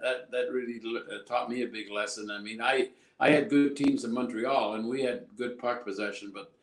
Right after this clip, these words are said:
uh, the Russian Five in-, reinforced it, uh, with us in, in, uh, Detroit from the late nineties into two thousand two.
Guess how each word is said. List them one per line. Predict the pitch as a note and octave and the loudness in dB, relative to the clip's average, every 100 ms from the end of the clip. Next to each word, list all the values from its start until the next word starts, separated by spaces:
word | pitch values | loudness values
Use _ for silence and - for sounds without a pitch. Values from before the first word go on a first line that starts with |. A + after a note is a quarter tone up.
| _ _ _ G2+ | _ _ _ -6
uh, | G2 F#2+ G2+ | -4 -2 0
the | G#2+ G#2 | 0 4
Russian | D3+ D#3 D3+ B2 | 6 4 2 0
Five | - B2 B2 A2 - - | 2 2 2 -2 -6 -6
in-, | G#2+ A2+ | -6 -4
reinforced | A#2 B2+ A2+ - G#2 G2 - | 0 2 2 0 -2 -4 -6
it, | F2+ - - | -12 -12 -8
uh, | F#2+ F#2 F#2+ | -6 -6 -4
with | G2+ G2+ | -2 0
us | G#2 G2 | 0 -2
in, | F#2+ F#2 D#2 | -4 -6 -8
in, | G2 F2+ | -10 -10
uh, | F2+ F2+ E2+ | -12 -14 -16
Detroit | F2 - G#2+ G#2 - - _ _ - | -12 0 2 2 -2 -10 _ _ -6
from | G2+ G2 | -2 0
the | F2+ | 0
late | F2+ G#2 G2+ | 0 0 0
nineties | G#2 G2 G2 G2 F2+ | 0 0 0 -4 -4
into | F#2+ F2+ F2 | -8 -8 -8
two | A2 G2+ | -6 -2
thousand | F#2+ F#2+ F#2 F#2 | 0 0 -2 -6
two. | - A2+ - | 0 0 -2